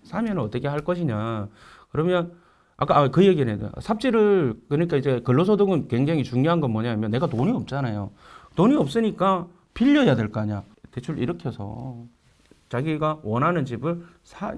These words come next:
실거주 만족도 하고, 그래서 하고, 이제 아기가 없는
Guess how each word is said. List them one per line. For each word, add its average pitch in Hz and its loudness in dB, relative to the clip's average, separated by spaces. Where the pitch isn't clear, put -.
실거주 208 0
만족도 143 0
하고, 120 -8
그래서 131 -4
하고, 131 -4
이제 147 0
아기가 254 8
없는 147 4